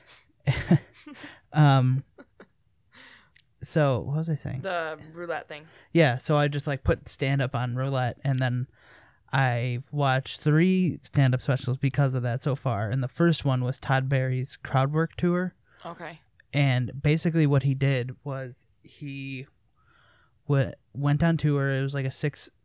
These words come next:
Speaker 1: six show or something tour, five or six show tour. And he just, he didn't prepare any material, and he just went there and he did crowd work the whole time.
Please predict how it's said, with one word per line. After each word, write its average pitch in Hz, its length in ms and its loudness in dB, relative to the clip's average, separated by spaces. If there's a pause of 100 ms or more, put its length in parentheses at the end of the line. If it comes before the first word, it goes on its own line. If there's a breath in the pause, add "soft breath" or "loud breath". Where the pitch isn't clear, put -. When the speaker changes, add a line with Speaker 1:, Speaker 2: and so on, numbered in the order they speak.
Speaker 1:
six - 280 -6
show 147 240 4
or 147 100 4
something 139 300 0
tour, 131 440 0 (100)
five 139 180 0
or 143 40 -4
six 135 240 -6
show 135 280 -2 (580 soft breath)
tour. 123 380 0 (140)
And 117 520 -2 (120)
he 120 640 -4
just, 139 400 -2
he 143 80 2
didn't 143 180 0
prepare 143 300 4
any 143 100 4
material, 135 640 0 (400 soft breath)
and 143 80 2
he 139 40 4
just 135 120 0
went 135 160 0
there 143 80 4
and 131 100 2
he 123 60 -2
did 127 120 -4
crowd 120 280 -2
work 123 260 -6
the 135 100 -4
whole 131 200 -4
time. 120 340 -4